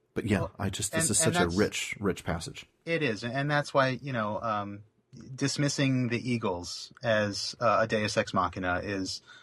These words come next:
Speaker 2: um, it's not, it's not the whole story. It's,
Speaker 1: No.
Speaker 2: you know, it is the,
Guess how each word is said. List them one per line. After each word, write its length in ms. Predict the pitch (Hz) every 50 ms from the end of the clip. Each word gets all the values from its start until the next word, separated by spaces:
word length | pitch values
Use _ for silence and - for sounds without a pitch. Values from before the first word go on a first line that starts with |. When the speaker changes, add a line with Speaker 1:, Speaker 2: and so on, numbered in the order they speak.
| - _ _ -
Speaker 2:
um, 260 | 98 98 95 95 101 -
it's 200 | 120 117 - -
not, 280 | 120 110 107 107 - - _ _ _ _ _ _ _ _ _ _ _ _ _ _ _ _ _ _ -
it's 160 | - - -
not 160 | 120 120 -
the 80 | 139 120
whole 160 | 131 123 123
story. 500 | - - 180 214 139 87 85 82 85 - -
It's, 200 | 110 104 110 143
Speaker 1:
No. 240 | 240 294 269 - - - -
Speaker 2:
you 120 | 120 117
know, 120 | 110 104 98
it 180 | - 123 117
is 200 | 120 120 113 -
the, 140 | - 117 -